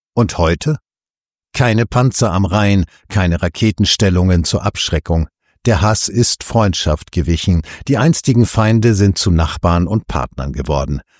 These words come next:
Deutsche flanieren in Paris und genießen Croissants, ohne Eroberungsfeldzug.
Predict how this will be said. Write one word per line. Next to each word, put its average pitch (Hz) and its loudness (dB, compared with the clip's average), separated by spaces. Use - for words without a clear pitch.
Deutsche 104 2
flanieren 98 2
in 73 -4
Paris 107 0
und 80 -2
genießen 95 0
Croissants, - -2
ohne 104 2
Eroberungsfeldzug. 82 -2